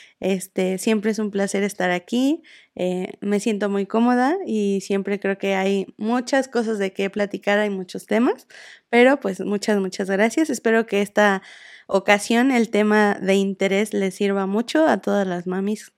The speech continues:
que están por allá viéndonos y, pues, recuerden, si tienen otro tema, duda, aclaración, siempre nos pueden decir, escribir.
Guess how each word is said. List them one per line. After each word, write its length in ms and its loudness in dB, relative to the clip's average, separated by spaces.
que 140 -10
están 340 -8
por 160 -4
allá 260 -4
viéndonos 640 -4
y, 180 -4
pues, 400 -8
recuerden, 640 -4
si 140 -14
tienen 300 0
otro 260 -2
tema, 320 -2
duda, 320 0
aclaración, 680 -6
siempre 360 -10
nos 220 -10
pueden 340 -8
decir, 380 -14
escribir. 460 -10